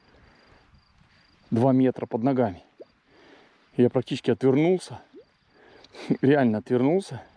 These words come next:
с камеры и просто такой бам, удар в руку. Ну,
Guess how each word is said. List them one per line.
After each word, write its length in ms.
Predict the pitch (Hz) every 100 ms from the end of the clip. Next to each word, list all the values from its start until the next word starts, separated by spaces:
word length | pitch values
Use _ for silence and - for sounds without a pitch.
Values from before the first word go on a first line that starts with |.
| _ - - _ - - - - _ _ _ _ _ _ -
с 100 | -
камеры 380 | 139 113 107 104
и 180 | 143
просто 460 | - - 143 151 117
такой 220 | 175 -
бам, 460 | 98 175 185 139 120
удар 280 | 113 123 107
в 80 |
руку. 260 | 101 98 - - _ _ _ - _ _ _ _ _ - - - - - - - - - - - - - - - -
Ну, 120 | 123